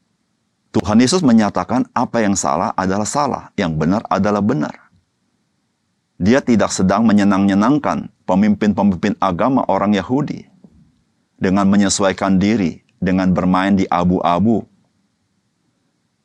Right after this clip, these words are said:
Tetapi Tuhan Yesus mengatakan kebenaran itu sendiri. Karena Tuhan Yesus tidak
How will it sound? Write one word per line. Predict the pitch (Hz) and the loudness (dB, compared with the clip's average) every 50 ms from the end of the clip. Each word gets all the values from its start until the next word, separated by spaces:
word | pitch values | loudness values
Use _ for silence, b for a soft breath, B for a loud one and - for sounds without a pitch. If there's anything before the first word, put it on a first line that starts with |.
| _ _ _ _ _ - | _ _ _ _ _ -6
Tetapi | 101 - 107 - 123 107 | -4 -2 -2 -2 -2 0
Tuhan | - 139 123 131 143 139 | 0 0 0 2 2 4
Yesus | 127 113 104 - - 139 143 - - - _ _ _ _ _ | 4 2 2 0 -2 -2 -2 -4 -6 -10 _ _ _ _ _
mengatakan | - 101 98 98 117 139 131 - 120 110 - 78 80 85 90 87 - | 0 0 2 2 2 0 0 0 -2 -4 -2 -2 -2 -2 -2 -4 -4
kebenaran | - 135 123 107 95 92 107 107 110 110 107 101 107 110 - | -2 0 0 2 4 4 4 4 4 2 2 0 -2 -2 -2
itu | - 107 - 107 98 | -4 -4 -4 -4 -4
sendiri. | - - 98 98 92 98 113 120 110 - 113 - _ _ _ _ _ _ _ _ _ _ _ _ _ | -4 -2 -4 -2 -4 -4 -8 -10 -12 -14 -18 -20 _ _ _ _ _ _ _ _ _ _ _ _ _
Karena | - 120 135 139 123 | 0 2 2 2 2
Tuhan | - 120 117 | 2 2 2
Yesus | 117 110 - 143 131 | 4 2 2 0 -2
tidak | - - 170 156 131 - | 0 0 0 2 2 0